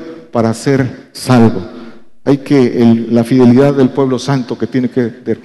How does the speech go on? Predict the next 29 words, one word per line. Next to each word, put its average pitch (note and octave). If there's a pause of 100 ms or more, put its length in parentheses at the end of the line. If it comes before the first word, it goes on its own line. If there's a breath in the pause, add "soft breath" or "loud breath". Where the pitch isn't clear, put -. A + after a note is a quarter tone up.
seguir C#3+
al D#3
Señor, C#3 (440)
creer C3
en F#3
el D3
testimonio C#3
del B2
Señor C3+ (580)
y B2
derramar B2+
su A#2+
sangre. G#2 (300)
Y A#2+
el A#2+
Hijo, C3+ (320 loud breath)
el, A2+ (220)
el A2
pacto -
de A#2+
perfección, A#2+ (140)
tiene C3
que B2 (400 loud breath)
vencer B2
antes B2+
de A#2+
que A#2
todas B2
estas A#2